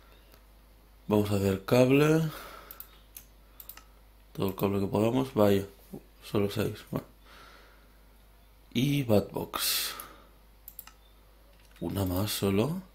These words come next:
¿Por qué ahora? ¿Qué me falta? Baterías, pues que gastan tres. Bueno, no pasa nada.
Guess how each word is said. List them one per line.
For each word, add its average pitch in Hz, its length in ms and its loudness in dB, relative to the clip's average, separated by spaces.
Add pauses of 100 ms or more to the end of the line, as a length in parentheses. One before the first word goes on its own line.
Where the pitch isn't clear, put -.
(320)
¿Por - 200 -6
qué 113 160 2
ahora? 131 360 2 (360)
¿Qué - 100 -8
me 110 80 -6
falta? 104 460 -4 (1000)
Baterías, 98 560 4 (220)
pues 101 160 0
que 101 120 -2
gastan 98 360 -2
tres. - 480 -4 (1800)
Bueno, - 160 -10 (140)
no - 60 -8
pasa - 280 -10
nada. - 240 -8